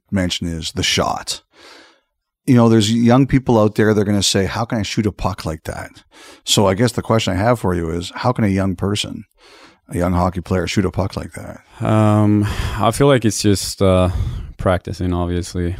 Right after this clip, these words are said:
Speaker 2: Um, just continue to, uh,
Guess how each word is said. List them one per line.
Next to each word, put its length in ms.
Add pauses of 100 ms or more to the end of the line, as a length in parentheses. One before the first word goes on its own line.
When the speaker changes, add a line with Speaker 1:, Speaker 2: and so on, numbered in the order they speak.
(120)
Speaker 2:
Um, 560
just 340 (1160)
continue 460
to, 340 (240)
uh, 400